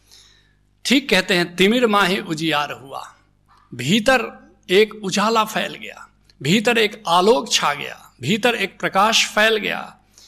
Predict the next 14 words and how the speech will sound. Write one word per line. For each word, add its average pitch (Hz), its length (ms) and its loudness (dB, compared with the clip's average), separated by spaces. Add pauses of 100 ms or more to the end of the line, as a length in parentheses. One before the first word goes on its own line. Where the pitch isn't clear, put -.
(280)
और 160 140 2
उस 226 260 -2
प्रकाश 185 520 0
में 180 120 -4
क्या 208 280 2
देखा 185 300 -2
यारी 156 260 -2
साहब 143 300 -2
ने? 180 220 -8 (540)
निरंकार 196 1080 0
पिया 175 280 2
को 180 500 -10
देख 156 340 -6
लिया। 123 380 -16